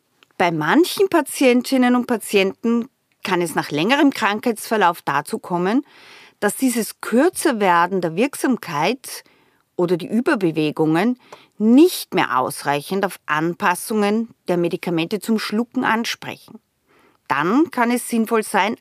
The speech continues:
andere Methoden in Erwägung zu ziehen. Zustände schlechterer Beweglichkeit können zum Beispiel mit dem Dopaminagonisten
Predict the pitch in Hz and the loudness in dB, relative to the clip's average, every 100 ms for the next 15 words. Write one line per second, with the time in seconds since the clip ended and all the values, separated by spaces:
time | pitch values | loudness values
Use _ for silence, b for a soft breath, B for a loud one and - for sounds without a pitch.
0 | _ 180 202 208 180 143 123 - 135 - | _ 0 2 2 2 -2 -6 -8 -8 -6
1 | 147 139 135 185 139 135 - - - - | -6 -6 -8 -10 -10 -10 -12 -14 -14 -14
2 | _ _ _ _ b b b b b b | _ _ _ _ b b b b b b
3 | b b b b b 277 349 - 320 269 | b b b b b 2 2 4 4 4
4 | - 226 - 370 339 240 196 202 254 240 | 2 0 2 0 2 2 2 2 0 -2
5 | - 254 269 269 - _ - - b b | 0 0 0 -2 -16 _ -20 -20 b b
6 | b _ - 226 214 233 - 202 147 143 | b _ -2 2 4 2 0 -4 0 0
7 | 156 - 233 233 262 b b b b 190 | -2 -4 0 0 0 b b b b -2
8 | - 190 202 170 180 180 220 214 226 240 | 2 2 2 2 2 4 4 4 4 2
9 | - - - 240 | 0 -6 0 2